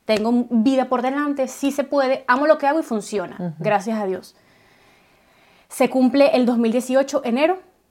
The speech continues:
Speaker 1: me llaman. "Mira, ¿no estás interesada en trabajar aquí con nosotras? Puedes ser la asistente de las estilistas, puedes ser el área de mantenimiento, puedes doblar toallas, puedes preparar café,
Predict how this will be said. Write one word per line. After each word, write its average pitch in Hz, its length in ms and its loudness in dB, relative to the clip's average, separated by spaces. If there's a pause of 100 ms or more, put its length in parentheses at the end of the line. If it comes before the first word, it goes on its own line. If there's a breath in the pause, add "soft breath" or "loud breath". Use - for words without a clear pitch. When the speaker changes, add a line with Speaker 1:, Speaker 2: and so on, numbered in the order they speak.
(540)
Speaker 1:
me 202 160 -6
llaman. 185 420 -10 (580)
"Mira, 277 180 -6
¿no 233 80 -6
estás 285 140 -8
interesada 240 400 -6
en 254 60 -10
trabajar 254 320 -6
aquí 277 140 -8
con 277 100 -8
nosotras? 262 400 -6
Puedes 220 180 -6
ser 262 140 -10
la 262 80 -2
asistente 214 500 -8
de 262 80 -4
las 233 120 -6
estilistas, 226 720 -4 (320)
puedes 214 180 -2
ser 233 140 -8
el 240 60 -2
área 226 180 -2
de 240 80 -2
mantenimiento, 208 720 -4
puedes 220 200 -4
doblar 202 280 -4
toallas, 208 400 -2
puedes 202 220 -6
preparar 202 400 -6
café, 208 400 -8